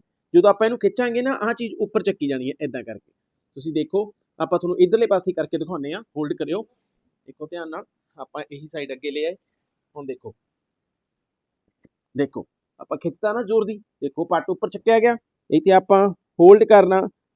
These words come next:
ਦਸ ਸੈਕਿੰਡ, ਇੱਕ, ਦੋ, ਤਿੰਨ, ਚਾਰ, ਪੰਜ, ਛੇ, ਸੱਤ, ਅੱਠ, ਨੌ, ਦਸ। Then ਰਿਲੈਕਸ। ਫਿਰ ਖਿੱਚ ਦਾਂਗੇ, ਇੱਕ, ਦੋ, ਤਿੰਨ, ਚਾਰ, ਪੰਜ, ਛੇ,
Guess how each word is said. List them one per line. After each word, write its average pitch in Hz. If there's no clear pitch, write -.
ਦਸ 190
ਸੈਕਿੰਡ, 131
ਇੱਕ, 208
ਦੋ, 196
ਤਿੰਨ, 190
ਚਾਰ, 190
ਪੰਜ, 190
ਛੇ, 190
ਸੱਤ, 208
ਅੱਠ, 196
ਨੌ, 185
ਦਸ। 151
Then 147
ਰਿਲੈਕਸ। -
ਫਿਰ 196
ਖਿੱਚ 202
ਦਾਂਗੇ, 220
ਇੱਕ, 220
ਦੋ, 190
ਤਿੰਨ, 190
ਚਾਰ, 190
ਪੰਜ, 196
ਛੇ, 196